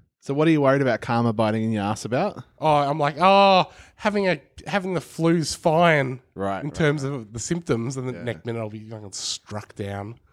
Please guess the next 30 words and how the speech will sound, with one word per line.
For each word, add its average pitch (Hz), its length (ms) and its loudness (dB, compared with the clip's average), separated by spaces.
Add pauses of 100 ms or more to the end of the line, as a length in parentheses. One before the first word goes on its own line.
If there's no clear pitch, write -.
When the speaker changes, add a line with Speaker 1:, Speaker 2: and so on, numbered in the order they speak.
(140)
Speaker 1:
How 131 140 0
is 135 120 2
karma? 120 320 0
I 95 40 -2
haven't 104 200 -4
seen 101 140 -4
him 95 80 -4
in 90 80 -4
ages. 101 360 -8 (560)
Speaker 2:
Oh, 123 340 4 (260)
no, 113 280 0
fuck 120 320 -4
off. 110 260 -2 (760)
Speaker 1:
<laughs> - 1200 -20
Speaker 2:
Don't 147 200 4
pull 139 160 0
that 123 160 0 (120)
ostentatious 120 640 -2
shit - 300 -2
on 120 160 2
me. 127 360 0
Speaker 1:
<laughs> - 40 -14 (960)
That 226 120 6
was 240 140 6
a 240 40 4
good 269 220 4
bit. 170 120 6
It 139 80 4
was 151 200 2
a 151 340 4